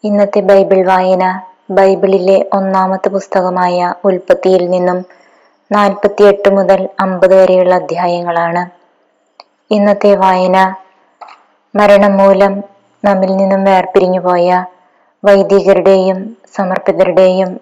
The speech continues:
ആത്മാക്കൾക്ക് തിരുമുഖ ദർശന ഭാഗ്യം ലഭിക്കുന്നതിനായി സമർപ്പിക്കുന്നു. ഉൽപ്പത്തി പുസ്തകം അധ്യായം നാൽപത്തിയെട്ട്. എഫ്രായിമിനെയും മനാസയെയും അനുഗ്രഹിക്കുന്നു.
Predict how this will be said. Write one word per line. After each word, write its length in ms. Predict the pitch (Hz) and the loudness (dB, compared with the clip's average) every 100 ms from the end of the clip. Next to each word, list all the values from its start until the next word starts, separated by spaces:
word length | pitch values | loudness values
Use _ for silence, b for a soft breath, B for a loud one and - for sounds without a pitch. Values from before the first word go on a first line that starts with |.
| - | -6
ആത്മാക്കൾക്ക് 840 | 185 - 185 185 185 175 185 180 - b b b - | -6 -4 -4 -4 -4 -2 -2 -4 -6 b b b -2
തിരുമുഖ 400 | 208 202 202 190 | 2 4 2 2
ദർശന 420 | 202 202 190 190 190 | 2 0 0 -2 -2
ഭാഗ്യം 440 | 190 185 175 185 | 0 0 -2 -4
ലഭിക്കുന്നതിനായി 920 | 180 175 175 180 180 175 175 170 175 202 - | -4 -4 -4 -4 -4 -2 -2 -4 -8 -12 -8
സമർപ്പിക്കുന്നു. 800 | 190 180 175 175 175 175 180 175 _ _ b b b b b b b - | -8 -6 -8 -8 -4 -4 -4 -8 _ _ b b b b b b b 0
ഉൽപ്പത്തി 460 | 202 196 202 208 | 0 2 0 2
പുസ്തകം 680 | 196 190 - 185 190 185 202 - - | 0 -2 0 2 2 -2 -8 -8 -4
അധ്യായം 580 | 180 160 185 190 190 | -4 -4 -2 2 2
നാൽപത്തിയെട്ട്. 920 | 190 185 180 175 - 175 175 - 185 180 - _ _ _ _ _ _ _ _ 208 | 2 0 0 -2 0 2 2 0 -2 -2 -18 _ _ _ _ _ _ _ _ 0
എഫ്രായിമിനെയും 1120 | 202 - 208 208 208 208 208 208 214 208 214 | 0 0 2 4 4 4 4 4 2 0 -4
മനാസയെയും 920 | 202 196 190 185 - 190 190 190 196 202 | -4 0 0 0 -2 2 2 2 0 -2
അനുഗ്രഹിക്കുന്നു. 920 | 196 180 170 180 175 170 175 175 180 | -4 -2 0 -2 -2 -2 -2 -2 -4